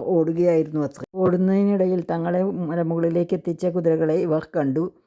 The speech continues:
കുതിരപ്പുറത്ത് ഇവർ കയറുന്നതിനിടയിൽ സഹോദരൻ കുട്ടിയെ കൊണ്ട് ഏൽപ്പിച്ചു.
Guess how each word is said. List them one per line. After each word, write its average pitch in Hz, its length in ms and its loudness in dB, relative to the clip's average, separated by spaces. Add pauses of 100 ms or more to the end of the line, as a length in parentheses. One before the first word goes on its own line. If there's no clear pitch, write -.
(600)
കുതിരപ്പുറത്ത് 175 520 0
ഇവർ 185 180 0
കയറുന്നതിനിടയിൽ 170 840 0 (640)
സഹോദരൻ 170 560 0 (200)
കുട്ടിയെ 170 380 -2
കൊണ്ട് 175 240 0
ഏൽപ്പിച്ചു. 147 500 -2